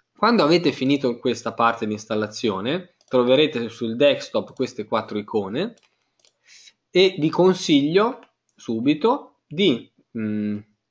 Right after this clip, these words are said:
impostare i per-, i permessi di apertura, perché Multicharts, ehm, dà meno problemi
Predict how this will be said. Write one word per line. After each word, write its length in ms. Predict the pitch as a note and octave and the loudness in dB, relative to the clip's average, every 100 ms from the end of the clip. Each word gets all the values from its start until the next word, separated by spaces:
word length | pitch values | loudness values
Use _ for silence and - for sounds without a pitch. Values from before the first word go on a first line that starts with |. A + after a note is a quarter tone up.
| _ _ _ _ - - | _ _ _ _ -20 -4
impostare 880 | D#3 D#3 G#3 G#3 - G#2+ A2+ C#3+ C#3+ | -2 0 -2 0 0 0 2 -2 -2
i 100 | E3 | -2
per-, 260 | E3+ D#3 E3 | 0 0 0
i 120 | E3 | -2
permessi 680 | E3+ D#3+ D3 A2 A2 - C#3 | 0 2 2 0 -4 -4 -2
di 120 | C3 | 0
apertura, 760 | B2 A#2+ A2 A2 G2 G2+ G#2 - _ _ _ _ _ | 0 -2 -2 -6 -4 -4 -6 -10 _ _ _ _ _
perché 260 | - G3+ A3+ | -8 0 2
Multicharts, 1120 | C3 A#2 A2+ D3 - F3 F3 - G3+ G3 - _ _ _ _ | 2 0 -4 -6 0 0 0 -2 0 0 -4 _ _ _ _
ehm, 640 | C3 B2 A#2+ A#2 A2+ A2+ G#2 G2 B2 | -6 -4 -4 -4 -8 -12 -14 -16 -6
dà 140 | D3 G3 | -2 2
meno 280 | G#3+ G3+ | 4 2
problemi 800 | E3 C#3+ C3+ A#2 G#2 D#3 A3+ - | 2 2 4 2 2 0 -2 -8